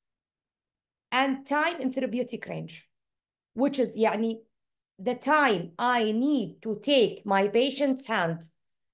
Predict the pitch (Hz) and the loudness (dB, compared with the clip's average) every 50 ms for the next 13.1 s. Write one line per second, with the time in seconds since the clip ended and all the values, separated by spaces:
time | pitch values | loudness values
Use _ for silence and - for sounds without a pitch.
0 | _ _ _ _ _ _ - - 233 233 226 226 202 190 226 220 226 - 254 277 | _ _ _ _ _ _ -4 2 6 6 6 6 6 6 4 4 4 2 2 2
1 | 285 294 294 269 254 - 254 254 - 196 190 226 220 214 220 220 233 226 220 240 | 4 4 2 0 0 -2 -2 -2 -2 -2 0 0 2 2 2 2 2 2 0 0
2 | 240 262 269 285 294 262 330 320 311 - - 254 240 196 214 208 208 - 240 269 | 2 2 2 2 2 0 -2 -4 -6 -4 -2 -2 0 0 0 -2 -2 -2 -2 -2
3 | 269 277 285 285 277 254 262 - 233 269 320 320 - - _ _ _ _ _ _ | 0 0 0 0 0 -2 -2 0 0 2 2 0 -2 -8 _ _ _ _ _ _
4 | _ _ _ _ _ _ _ _ - 220 233 233 220 294 277 262 240 240 226 233 | _ _ _ _ _ _ _ _ -4 -2 0 2 2 2 2 2 0 0 -2 -2
5 | - 262 269 285 269 247 214 277 269 - - 175 214 190 151 151 151 151 - _ | 0 0 0 0 0 0 -2 -4 -4 -6 -6 -2 0 0 0 0 -2 -6 -12 _
6 | _ _ _ _ _ _ _ _ _ _ _ _ _ _ _ _ _ _ _ _ | _ _ _ _ _ _ _ _ _ _ _ _ _ _ _ _ _ _ _ _
7 | _ _ _ _ _ _ _ 202 208 202 196 - - 196 190 175 - 202 196 170 | _ _ _ _ _ _ _ 2 4 4 2 2 0 0 0 0 -2 -4 -4 -2
8 | 170 247 277 320 339 339 339 262 233 - 226 208 190 - 202 226 269 277 277 - | 2 4 4 4 4 2 2 0 0 2 0 0 0 2 2 2 4 2 2 2
9 | 285 262 254 262 - 240 208 196 214 214 208 214 240 233 - - - 208 330 330 | 0 0 0 0 -4 -6 -2 2 4 4 4 4 2 0 -2 -4 -2 -2 0 0
10 | - - - - 285 294 294 262 - 220 220 - - 233 220 214 - 233 226 240 | -2 -6 -2 2 4 4 4 4 4 2 0 0 0 0 0 2 4 4 4 4
11 | - - - 165 156 147 156 - - - _ _ _ _ _ _ _ _ _ _ | 4 0 -4 -6 -8 -8 -10 -16 -20 -20 _ _ _ _ _ _ _ _ _ _
12 | _ _ - 220 - - - 247 - - 247 240 240 - - - 170 160 160 - | _ _ -4 -2 -2 2 2 2 4 6 4 4 4 4 2 0 0 0 0 -2
13 | - | -8